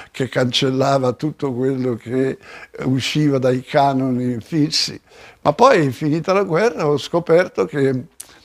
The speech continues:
c'era dentro la cultura greca, indiana, che c'era la orientale, che, che, che quella del nord,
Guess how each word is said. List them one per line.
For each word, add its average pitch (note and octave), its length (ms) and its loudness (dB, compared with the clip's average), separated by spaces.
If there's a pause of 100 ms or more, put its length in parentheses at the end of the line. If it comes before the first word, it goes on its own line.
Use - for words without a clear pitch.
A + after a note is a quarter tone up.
(120)
c'era D#3 260 2
dentro D3+ 260 0
la C#3+ 80 2
cultura B2+ 400 -2
greca, A#2 640 -4
indiana, A#2 1000 -2
che A2+ 140 -10
c'era A#2+ 280 -4
la B2+ 840 -6
orientale, B2+ 1000 2
che, B2 220 -10
che, B2+ 280 -4
che - 140 -12
quella C#3 300 -2
del B2 200 -2
nord, A#2+ 760 0